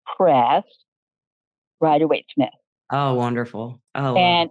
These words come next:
Speaker 1: it actually came to me. I didn't buy it. Um, I was renting an apartment in Ithaca and walked into the bedroom,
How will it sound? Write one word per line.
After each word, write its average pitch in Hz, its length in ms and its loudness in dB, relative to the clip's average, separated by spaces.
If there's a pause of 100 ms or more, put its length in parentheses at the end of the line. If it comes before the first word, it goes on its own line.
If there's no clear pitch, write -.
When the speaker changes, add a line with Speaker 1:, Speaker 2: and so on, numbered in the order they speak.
Speaker 1:
it 185 120 0
actually 208 480 0
came 233 260 2
to 214 100 -14
me. 180 100 -4
I 160 80 2
didn't 180 260 -10
buy 165 220 2
it. 135 200 -2 (680)
Um, 156 420 0 (140)
I 165 120 2
was 160 160 2 (120)
renting 190 360 0
an 165 80 2
apartment 156 720 0
in 151 200 2
Ithaca 175 540 0 (400)
and 156 480 2 (100)
walked 165 400 0
into 160 540 0
the 151 60 0
bedroom, 160 680 2